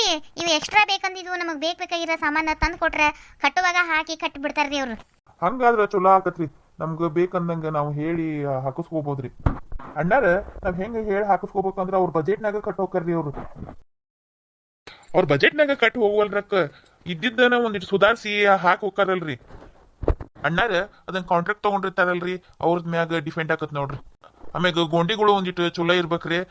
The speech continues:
Speaker 2: ನಾವ್ ಹೇಳ್ದಂಗ ಕೇಳ್ತಾರ್ರಿ. ಇಲ್ಲಂದ-, ಇಲ್ಲ ಅಂದ್ರೆ ಕೇಳೋದಿಲ್ರಿ ಅವ್ರು. ಹೌದ್ರಿ, ನೀವ್ ಹೇಳೋದು ಖರೇನ ರೀ.
Speaker 1: ನಡ್ರಿ ಶಂಕ್ರಮ್ಮಕ್ಕರ, ನೋಡೋಣ ನಿಮ್ದು ಮನಿ ಹೆಂಗಾಗೈತೆ ಅನ್ನೋದು. ನೋಡ್ವಾ ಗಂಗಮ್ಮ, ಇದ ನಮ್ಮ ಮನಿ.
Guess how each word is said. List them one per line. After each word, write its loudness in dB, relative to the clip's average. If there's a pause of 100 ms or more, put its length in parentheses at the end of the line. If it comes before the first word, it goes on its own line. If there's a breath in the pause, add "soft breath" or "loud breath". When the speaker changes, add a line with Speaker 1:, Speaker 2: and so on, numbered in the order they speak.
(220 loud breath)
Speaker 2:
ನಾವ್ 2
ಹೇಳ್ದಂಗ 0 (360)
ಕೇಳ್ತಾರ್ರಿ. 0 (380 loud breath)
ಇಲ್ಲಂದ-, -4
ಇಲ್ಲ 0
ಅಂದ್ರೆ 2
ಕೇಳೋದಿಲ್ರಿ -2
ಅವ್ರು. 0
ಹೌದ್ರಿ, 2
ನೀವ್ -6
ಹೇಳೋದು 0
ಖರೇನ -4
ರೀ. -8 (920)
Speaker 1:
ನಡ್ರಿ 2
ಶಂಕ್ರಮ್ಮಕ್ಕರ, -2 (260)
ನೋಡೋಣ -2
ನಿಮ್ದು -2
ಮನಿ -6
ಹೆಂಗಾಗೈತೆ -4
ಅನ್ನೋದು. -4 (800)
ನೋಡ್ವಾ 4 (300)
ಗಂಗಮ್ಮ, -4 (160)
ಇದ -8 (200)
ನಮ್ಮ -8
ಮನಿ. -10